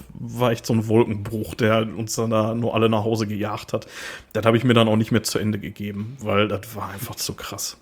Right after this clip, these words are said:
Also das, ich war klitschenass und dann hab ich mich dann irgendwie da rausgeschleppt und, äh, ich weiß gar nicht, ob ich mich an dem Tag sogar hab abholen lassen von meinen Eltern. Das kann sein, dass ich dann gesagt hab, ich, äh,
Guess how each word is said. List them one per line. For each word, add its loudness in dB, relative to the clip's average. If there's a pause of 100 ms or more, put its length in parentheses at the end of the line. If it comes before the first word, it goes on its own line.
Also 0
das, 4 (200)
ich -14
war 2
klitschenass 2
und -4
dann -2
hab -4
ich 0
mich -4
dann 0
irgendwie 0
da 4
rausgeschleppt -4
und, -4
äh, -2 (480)
ich -10
weiß -6
gar -6
nicht, -2
ob 0
ich 0
mich 0
an 4
dem 4
Tag -2
sogar -2
hab -4
abholen 0
lassen 0
von -4
meinen 2
Eltern. -4
Das -10 (320)
kann -4
sein, 0 (260)
dass -6
ich -4
dann 0
gesagt -2
hab, -4
ich, -8
äh, -2